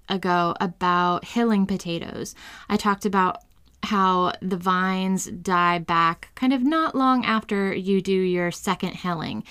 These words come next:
It has nothing to do with bad things being in the mulch that you used to hill your potatoes, no pests or anything like that.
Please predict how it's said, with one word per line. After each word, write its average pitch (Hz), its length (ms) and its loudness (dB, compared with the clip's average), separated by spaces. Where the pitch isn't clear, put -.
It 165 60 -6
has 180 260 0
nothing 220 360 4
to 254 100 0
do 226 340 4
with 175 300 0
bad 185 280 -2
things 185 440 0
being 180 400 -4
in 175 220 -2
the 165 60 -4
mulch 214 460 0
that 226 160 -2
you 220 80 0
used 202 640 2
to 175 200 0
hill 196 220 2
your 185 180 2
potatoes, 190 640 0
no 185 160 0
pests - 420 -2
or 185 60 -4
anything 180 340 -4
like 165 180 -6
that. 180 260 0